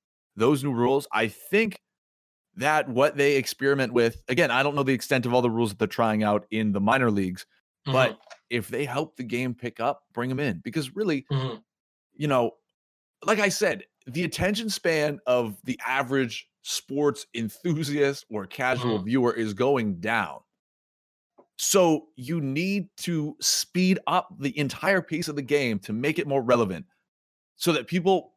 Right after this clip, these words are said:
Speaker 1: will watch a live game. And, and you gotta generate more hype around it. I do like the New Jersey thing that they've been doing in modeling the N B A's City Edition jerseys.
Speaker 2: Mm.
Speaker 1: That's cool.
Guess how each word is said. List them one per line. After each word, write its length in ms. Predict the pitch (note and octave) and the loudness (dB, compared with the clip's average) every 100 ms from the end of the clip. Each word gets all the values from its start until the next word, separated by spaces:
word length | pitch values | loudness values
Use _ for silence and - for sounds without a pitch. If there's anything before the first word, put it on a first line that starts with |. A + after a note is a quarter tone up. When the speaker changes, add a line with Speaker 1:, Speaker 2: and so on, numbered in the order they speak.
| - | -6
Speaker 1:
will 260 | B2 F#3 | 2 2
watch 280 | C3 D#3 E3+ | 4 2 2
a 40 | |
live 340 | D#3 C#3+ D3+ A#2+ | 0 2 0 2
game. 320 | C#3+ D#3 - _ _ _ _ _ | 0 0 -6 _ _ _ _ _
And, 140 | E3 D#3+ | -2 0
and 160 | D3+ D3+ | 0 0
you 120 | D3+ | 2
gotta 180 | F#3 F3 | 2 2
generate 360 | B2+ F3 D#3+ | 2 2 2
more 140 | C#3+ C#3 | 2 2
hype 280 | D3 D3+ | 2 2
around 160 | B2 A2 | 4 2
it. 60 | - | 0
I 120 | D#3 | -2
do 360 | C#3+ A2+ B3 B3+ | -2 -2 -2 2
like 420 | G#3 G3+ A2 - _ _ _ _ _ _ _ - | 4 4 2 -10 _ _ _ _ _ _ _ -2
the 120 | C#3+ | 2
New 160 | D#3+ E3 | 4 2
Jersey 420 | A#2+ D3 C3+ C3 | 4 4 4 0
thing 400 | - A2+ G2 F2 _ - | 0 0 0 -4 _ -4
that 120 | A2 | 0
they've 180 | A2+ G#2 | 2 2
been 140 | G#2 | 2
doing 300 | G2 F2+ D#2 - _ _ _ _ | 0 -2 -6 -18 _ _ _ _
in 100 | C3+ | -2
modeling 440 | C3 C3+ D3 D#3 C#3+ | 2 6 6 4 2
the 120 | C#3+ | 2
N 140 | B2+ C3+ | 0 0
B 140 | B2 | 2
A's 260 | B2+ A#2+ G#2 | 4 4 0
City 320 | - C3 A#2+ | 2 2 4
Edition 360 | G#2+ - G#2+ F#2 | 6 4 4 -4
jerseys. 580 | G#2 G2 E2+ D2 - _ _ _ - | -2 -4 -6 -14 -20 _ _ _ -8
Speaker 2:
Mm. 280 | D3+ C#3 G#2 _ _ _ _ | -2 -2 -4 _ _ _ _
Speaker 1:
That's 280 | F#3+ A3+ C4 | 2 2 0
cool. 480 | - D4+ G#4 - | -4 0 0 0